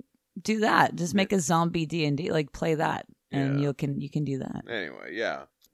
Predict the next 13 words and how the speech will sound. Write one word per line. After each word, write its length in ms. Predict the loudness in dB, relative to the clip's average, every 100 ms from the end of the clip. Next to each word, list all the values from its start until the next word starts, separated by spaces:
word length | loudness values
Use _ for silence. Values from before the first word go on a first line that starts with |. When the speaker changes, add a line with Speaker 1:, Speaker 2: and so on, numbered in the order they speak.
| _
Speaker 1:
Would 160 | -6 -2
you 60 |
have 100 | -2
sweeted 440 | -2 -4 -2 0 2
it? 220 | 2 2 _
Would 160 | -10 -6
you 100 | -6
have 80 | 2
gotten, 260 | 2 2
like, 180 | 0 -2
cardboard 600 | -2 -2 0 2 2 2
props 400 | -2 0 0 -2
and 340 | -2 0 0